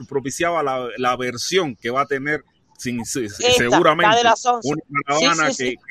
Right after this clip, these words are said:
Speaker 1: que es pro gobierno cubano dentro de Miami, dentro de Miami, dentro del contexto de Miami. Ahí sí nadie se va a atrever a ir con su mujer y su hijo. Y muchos <laughs> van,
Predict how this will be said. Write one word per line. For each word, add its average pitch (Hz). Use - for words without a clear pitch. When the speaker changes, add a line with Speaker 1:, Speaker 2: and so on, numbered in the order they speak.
Speaker 1:
que 143
es -
pro 139
gobierno 139
cubano 147
dentro 139
de 120
Miami, 104
dentro 139
de 123
Miami, 110
dentro 120
del 117
contexto 139
de 123
Miami. 98
Ahí 156
sí 196
nadie 160
se 139
va 147
a 147
atrever 139
a 131
ir 139
con 131
su 113
mujer 113
y 113
su 98
hijo. 87
Y 131
muchos 143
<laughs> -
van, 127